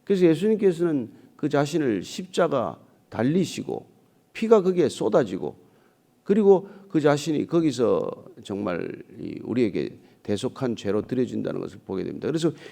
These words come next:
히브리서를 우리가 한번 찾아보면은 예수님께서 왜 거기서 이 달리셨는가를 우리가 알게 됩니다. 히브리 십삼 장 한번 찾아보시겠습니까?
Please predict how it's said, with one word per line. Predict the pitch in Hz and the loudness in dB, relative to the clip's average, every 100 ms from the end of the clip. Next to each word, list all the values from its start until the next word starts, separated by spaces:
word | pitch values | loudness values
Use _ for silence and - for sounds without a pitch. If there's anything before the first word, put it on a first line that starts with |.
| - | -8
히브리서를 | - 220 285 220 190 151 | 2 8 8 8 8 8
우리가 | 127 | 8
한번 | 120 113 | 8 6
찾아보면은 | 139 135 123 92 80 - - - - - | 4 4 6 6 4 0 -6 -20 -16 2
예수님께서 | 113 131 226 240 202 151 | 4 8 8 8 8 8
왜 | 117 139 170 160 | 8 10 10 8
거기서 | - 190 190 151 185 170 - - - - - | 6 6 6 4 4 2 -2 -16 -20 -20 -4
이 | 92 95 78 76 50 - - - - - - - - - | 0 2 2 0 -2 -4 -6 -8 -12 -14 -16 -18 -18 -4
달리셨는가를 | 95 123 151 139 117 104 87 90 104 | 2 8 8 10 8 8 6 4 4
우리가 | 90 90 78 | 2 2 0
알게 | 82 80 | 0 -2
됩니다. | 87 87 | -4 -2
히브리 | 131 208 | 6 6
십삼 | 185 214 - 156 151 | 6 2 0 6 8
장 | 196 202 | 10 10
한번 | 156 110 | 8 4
찾아보시겠습니까? | 104 101 92 87 73 - 85 - - | 0 0 0 -2 -6 -6 -8 -6 -10